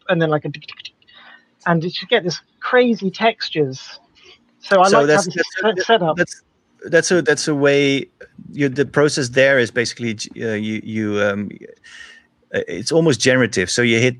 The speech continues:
Speaker 2: you hit stop, or you decide th-, at the point you, you, where you hear it m-, do some thing that you like, and then you
Speaker 1: You're,
Speaker 2: say,
Speaker 1: you
Speaker 2: "Okay,
Speaker 1: have, like,
Speaker 2: this is what I'm"
Speaker 1: you have, like, an hour's worth of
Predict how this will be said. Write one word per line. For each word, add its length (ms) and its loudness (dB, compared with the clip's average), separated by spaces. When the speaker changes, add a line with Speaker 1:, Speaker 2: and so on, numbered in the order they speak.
Speaker 2:
you 180 0
hit 160 -2
stop, 360 0
or 100 2
you 100 2
decide 540 0
th-, 140 -4
at 140 0
the 60 -6
point 360 0
you, 400 0
you, 300 -2
where 200 0
you 180 2
hear 380 0
it 160 0
m-, 140 -2
do 140 2
some 440 0
thing 260 2
that 160 0
you 80 -2
like, 440 0
and 120 -2
then 200 2
you 80 0
Speaker 1:
You're, 180 6
Speaker 2:
say, 60 2
Speaker 1:
you 100 2
Speaker 2:
"Okay, 80 4
Speaker 1:
have, 140 2
like, 120 0
Speaker 2:
this 80 -16
is 100 -18
what 120 4
I'm" 140 0
Speaker 1:
you 140 0
have, 120 2
like, 140 0
an 80 2
hour's 320 2
worth 240 2
of 120 -10